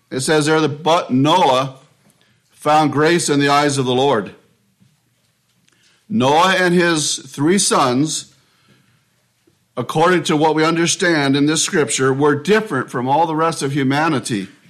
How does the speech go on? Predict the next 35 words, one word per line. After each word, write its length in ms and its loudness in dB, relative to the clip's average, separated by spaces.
And 140 -8
verse 300 0
nine 320 2
says 420 -2
there 320 0
that 380 -2
Noah 440 0
was 240 0
a 120 0
just 440 -2
man 480 -2
and 340 0
perfect 540 -2
in 140 0
his 240 0
generations, 1120 0
and 280 0
Noah 300 2
walked 340 0
with 200 -6
God. 420 0
That 180 2
was 120 0
the 100 0
premise 520 0
in 120 -2
which 400 -2
God 300 2
gave 160 2
him 160 0
directions 440 -2
to 80 -4
build 200 0
that 160 0
ark, 340 -4